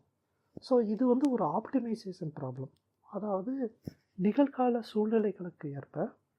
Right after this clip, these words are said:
இந்த மெட்டீரியல்ஸ் கேதரிங் எல்லாம் வந்து நீங்க பண்ணணும். So, பரந்துபட்ட நடைமுறை அறிவு,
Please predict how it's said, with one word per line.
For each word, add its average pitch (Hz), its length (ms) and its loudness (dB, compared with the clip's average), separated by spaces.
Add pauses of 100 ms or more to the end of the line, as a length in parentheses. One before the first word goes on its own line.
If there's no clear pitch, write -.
(160)
இந்த 226 320 0
மெட்டீரியல்ஸ் 233 640 0
கேதரிங் 180 480 0
எல்லாம் 180 260 0
வந்து 196 100 -4
நீங்க 156 300 -4
பண்ணணும். 143 440 -2 (380)
So, 254 360 8 (140)
பரந்துபட்ட 277 840 4
நடைமுறை 220 640 0
அறிவு, 135 340 -10